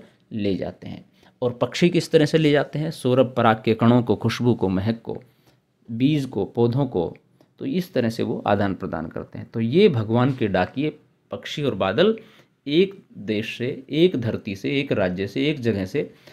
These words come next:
दूसरी जगह पर, दूसरे देश, दूसरे राज्य, दूसरे स्थान पर इस तरह से चिट्ठियाँ भेजते हैं। और मनुष्य कम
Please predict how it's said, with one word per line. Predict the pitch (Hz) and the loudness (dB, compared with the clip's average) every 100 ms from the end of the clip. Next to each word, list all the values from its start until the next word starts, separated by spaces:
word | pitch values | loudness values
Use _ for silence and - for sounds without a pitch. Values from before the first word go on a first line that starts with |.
| - - | -20 -14
दूसरी | 113 151 - 185 | -6 -4 0 0
जगह | 127 117 104 | 0 0 -2
पर, | 120 135 | -4 -2
दूसरे | 131 131 151 147 | 0 0 2 2
देश, | 107 131 | 0 -2
दूसरे | - 127 135 131 | -4 -4 0 0
राज्य, | 104 110 123 | 0 -2 -4
दूसरे | 120 120 127 | -4 -2 -2
स्थान | - - 120 | -2 -2 0
पर | 117 135 185 - _ _ - | 0 -2 -4 -14 _ _ -4
इस | 226 226 | -2 -2
तरह | 151 120 | -2 -2
से | 120 120 | -2 -2
चिट्ठियाँ | 113 - - 120 123 - _ _ _ _ _ | -4 -10 -6 -6 -6 -14 _ _ _ _ _
भेजते | 104 110 - 131 | -8 -8 -6 -6
हैं। | 107 170 - _ _ _ - | -4 -6 -12 _ _ _ -8
और | 123 120 117 117 - _ _ _ _ _ _ _ _ - | -4 0 0 0 -2 _ _ _ _ _ _ _ _ -14
मनुष्य | 117 131 185 190 185 | -6 0 0 0 -2
कम | 170 170 156 120 | 2 4 4 2